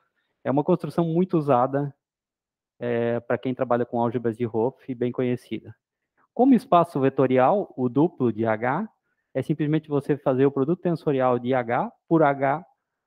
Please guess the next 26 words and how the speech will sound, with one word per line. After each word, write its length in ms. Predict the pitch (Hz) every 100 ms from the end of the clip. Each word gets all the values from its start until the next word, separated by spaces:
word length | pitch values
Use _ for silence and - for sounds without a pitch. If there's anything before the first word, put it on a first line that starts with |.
| _
dual, 540 | - 131 123 104 95 _ _ _ -
tá? 260 | 117 131 - _
Pelo, 500 | 110 107 113 113 131 _ _ _ _ _ _ _ _
é, 680 | 123 113 113 107 107 110 101 -
espaço 280 | - 120
vetorial 360 | 131 123 120 120
dual. 420 | 117 110 - _ _ _
Como 180 | 147 165
espaços 280 | - 143 139
vetoriais, 460 | 123 131 123 147
é 20 |
simplesmente 640 | 143 156 139 127 127 117 107
isso. 360 | 107 - - - _ _ _ _ _ _ _
Como 180 | - 220
coálgebra 800 | 208 175 175 190 196 196 196 -
é, 240 | 147 147 135 -
tem 120 | 147
estrutura 400 | 139 139 151 139
bem 220 | 127 120
simples, 640 | - 139 175 185 190 - _ _ _ _ _ _ _
é 60 | -
a 20 |
estrutura 400 | 107 120 110 123
do 120 | 113
produto 280 | 110 123 110
tensorial, 600 | 117 107 - 107 117 202